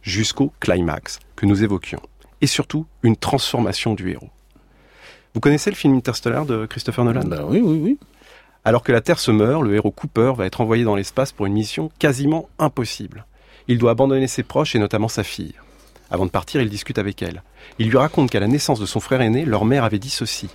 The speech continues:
Speaker 1: Maintenant, notre seul rôle, c'est d'être des souvenirs pour nos enfants. » En utilisant le storytelling, c'est un souvenir que veut nous laisser Samsung.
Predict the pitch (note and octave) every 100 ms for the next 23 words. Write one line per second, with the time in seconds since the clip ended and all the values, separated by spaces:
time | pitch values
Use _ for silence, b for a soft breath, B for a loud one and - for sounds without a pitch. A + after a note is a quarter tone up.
0 | b b b _ A#2+ C#3 A#2+ G2+ F#2+ -
1 | G2 - C#3 G2 G2 B2 C#3+ - - G#2
2 | G#2+ G#2+ F#2+ - - C3+ A#2 G2+ - -
3 | F2+ F2+ - - - _ _ B B B
4 | B B - B2 - G3+ G#3 F3 - C#3+
5 | D#3+ F#3 - B2+ A#2 - G3 E3 D#3 B2
6 | G2+ F#2+ F#2+ F#2+ - - F2+ F2 F2+ D#2+